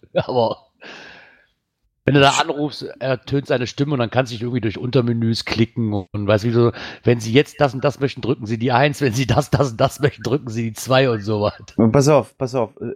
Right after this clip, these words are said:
Speaker 2: ihr macht mal das nächste Thema, ich hol mal grad mein Handy. <laughs> Moment, macht mal das nächste Thema.
Speaker 1: Geo-,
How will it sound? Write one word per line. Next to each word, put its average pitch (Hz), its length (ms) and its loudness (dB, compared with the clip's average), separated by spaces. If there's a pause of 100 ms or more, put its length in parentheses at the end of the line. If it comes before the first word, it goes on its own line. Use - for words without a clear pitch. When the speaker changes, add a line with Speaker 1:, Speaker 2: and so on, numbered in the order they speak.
(140)
Speaker 2:
ihr 135 140 0
macht 160 200 -6
mal 151 60 -6
das 139 100 -4
nächste 139 220 -4
Thema, 147 260 -2
ich 113 100 -6
hol 135 120 0
mal 131 80 0
grad 120 240 -6
mein 107 100 -4
Handy. 95 380 -2 (800)
<laughs> - 720 -4
Moment, 185 520 -14
macht 185 220 -8
mal 147 140 -10
das 131 120 -14
nächste 123 320 -16
Thema. 123 300 -6 (1500)
Speaker 1:
Geo-, 165 300 4